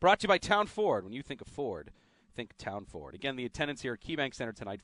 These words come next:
fifteen thousand six hundred and ninety. As, uh, we thank you for listening to our Upstate Honda Dealers postgame show. What's upcoming? Florida next on Tuesday. Two-game road trip down to Florida.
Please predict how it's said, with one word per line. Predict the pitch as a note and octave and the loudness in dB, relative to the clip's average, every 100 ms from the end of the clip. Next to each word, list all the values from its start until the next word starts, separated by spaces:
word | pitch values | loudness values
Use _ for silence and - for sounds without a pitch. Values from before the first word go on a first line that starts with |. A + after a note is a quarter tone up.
| _ | _
fifteen | G#3 - D3 C#3+ | -10 -8 -12 -10
thousand | B2+ G2 F#2+ D#2 C#2+ _ _ _ _ | -6 -6 -6 -10 -20 _ _ _ _
six | - - C#3+ - | -20 -10 -8 -6
hundred | C3+ G#2+ G2 | -6 -6 -4
and | |
ninety. | G#2 B2+ E3+ A#3 A3+ _ _ _ _ _ | 0 0 0 -4 -8 _ _ _ _ _
As, | - F2 E2 | -12 -10 -8
uh, | E2+ E2+ - | -8 -8 -10
we | G2+ | -6
thank | B2+ A#2+ | -4 -2
you | A#2+ | -4
for | A2 | -2
listening | A#2+ - A2+ | -4 -4 -8
to | - | -2
our | G#2 - | -2 0
Upstate | A#2+ - B2+ - | -2 -2 -6 -2
Honda | A2+ G#2 | -4 -4
Dealers | G#2 G2+ F#2 | -4 -6 -8
postgame | - G#2+ - G2 F2+ | -10 -10 -10 -14 -12
show. | - D#2 D2 | -12 -10 0
What's | E3 - | 2 2
upcoming? | - - F#3+ A#3+ C4+ - _ _ _ | 0 4 4 4 -4 -12 _ _ _
Florida | - D3+ F3+ A3 F#3+ | -10 4 6 8 6
next | F3+ F3 - - C3 | 6 2 0 -6 -2
on | C3+ | -2
Tuesday. | A2 F#3+ G#3 E3+ F3 E3+ - _ _ | -2 -4 -2 4 4 4 0 _ _
Two-game | - G#3 F#3+ E3+ | -4 2 2 6
road | F3 E3+ | 4 6
trip | F3 - | 2 4
down | E3 D#3+ | 6 6
to | C#3+ | 4
Florida. | C3+ - D#3 D3+ D3+ | 0 -2 2 4 4